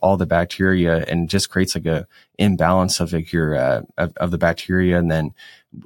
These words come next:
combined with, like, slow motility, it gets up in there and it's, uh, it's no good. So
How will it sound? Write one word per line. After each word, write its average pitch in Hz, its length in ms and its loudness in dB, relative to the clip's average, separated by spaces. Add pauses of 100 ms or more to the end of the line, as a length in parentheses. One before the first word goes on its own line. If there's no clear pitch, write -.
combined 92 360 2
with, 85 60 -2
like, - 140 -2
slow - 300 2
motility, 92 840 2
it 85 120 -6
gets - 220 -2
up 87 160 0
in 90 120 2
there 90 480 2
and 71 260 -2
it's, - 300 -4
uh, 52 300 -4
it's - 260 -4
no 76 160 0
good. 78 360 -2
So 69 380 -2